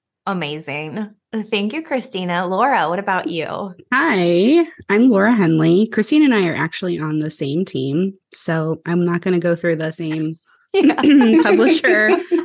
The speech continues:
Speaker 2: metadata spiel. Um, I am a team lead on the content metadata services team. Um, and I've been at Overdrive, uh, ten and a half years.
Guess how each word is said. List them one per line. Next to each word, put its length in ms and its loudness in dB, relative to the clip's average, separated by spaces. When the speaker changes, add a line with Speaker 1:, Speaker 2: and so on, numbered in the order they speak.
Speaker 2:
metadata 560 0
spiel. 880 -6
Um, 280 -2
I 60 -2
am 180 2
a 40 0
team 360 -6
lead 420 -4
on 520 -4
the 120 -6
content 400 -6
metadata 400 -4
services 540 -8
team. 540 -4
Um, 540 -2
and 160 -4
I've 240 -2
been 200 -2
at 120 -6
Overdrive, 720 -6
uh, 380 -6
ten 180 -4
and 160 4
a 40 0
half 380 -4
years. 840 -6